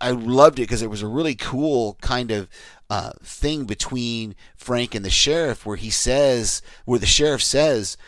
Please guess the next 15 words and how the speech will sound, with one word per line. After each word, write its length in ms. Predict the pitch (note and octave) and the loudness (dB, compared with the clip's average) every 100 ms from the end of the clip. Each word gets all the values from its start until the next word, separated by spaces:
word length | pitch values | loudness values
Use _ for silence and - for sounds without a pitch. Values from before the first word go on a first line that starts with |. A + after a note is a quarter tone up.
| - - | -20 -6
you 100 | A#2+ | -2
know, 400 | B2 A#2+ G#2+ F#2+ - _ _ _ | 0 2 0 -6 -10 _ _ _
"You 160 | - C#3 | -6 2
don't 220 | D3 C#3+ | 4 2
have 320 | - B2+ C#3 - | 0 -2 -2 -6
to 100 | A#2+ | -6
go 180 | A2+ G#2+ | -2 0
with 320 | A2 C3 - | 2 2 2
her, 400 | A2 F#2+ F2 F2 _ _ _ - - | 0 0 -4 -8 _ _ _ -20 -8
but 140 | A#2 | 0
I'll," 100 | G#2 | 2
s-, 260 | G#2+ - - | 4 2 -2
and, 160 | B2 A2+ | -4 -4
and 120 | B2 | -6
he, 140 | A#2 | -6